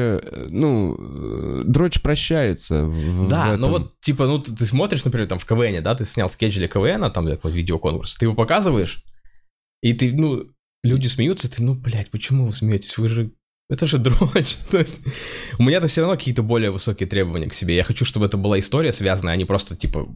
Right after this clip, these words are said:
Speaker 1: Какой бы
Speaker 2: шутка.
Speaker 1: фильм ты хотел снять?
Speaker 2: В смысле?
Speaker 1: Ну вот, ну, в
Speaker 2: Как,
Speaker 1: в
Speaker 2: какой?
Speaker 1: каком, в каком жанре, в-, как ты вот себе это представляешь? Я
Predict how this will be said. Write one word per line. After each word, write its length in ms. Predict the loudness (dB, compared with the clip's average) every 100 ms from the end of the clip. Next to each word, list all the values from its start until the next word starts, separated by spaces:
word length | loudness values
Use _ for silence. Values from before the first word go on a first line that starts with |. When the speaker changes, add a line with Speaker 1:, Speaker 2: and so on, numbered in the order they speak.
| -4
Speaker 1:
Какой 340 | 0 4 4
бы 60 | 4
Speaker 2:
шутка. 100 | 2
Speaker 1:
фильм 200 | 2 2
ты 120 | 2
хотел 260 | 0 2 0
снять? 300 | 2 0 0 -6 -8 -6 -6 -4
Speaker 2:
В 140 | -4 -2
смысле? 400 | -2 0 4 4
Speaker 1:
Ну 100 | 4
вот, 200 | 4 4
ну, 140 | 4 2 0
в 60 | 2
Speaker 2:
Как, 220 | 2 0
Speaker 1:
в 60 | -2
Speaker 2:
какой? 220 | 0 2
Speaker 1:
каком, 200 | 2 2
в 60 | 2
каком 320 | 0 2 2
жанре, 720 | 2 2 2 2 2 2 2 0
в-, 280 | -2 -6
как 200 | -2 -2
ты 80 | 2
вот 160 | 0 0
себе 140 | -2
это 100 | -4
представляешь? 440 | -4 -2 0 0 0
Я 400 | 0 2 0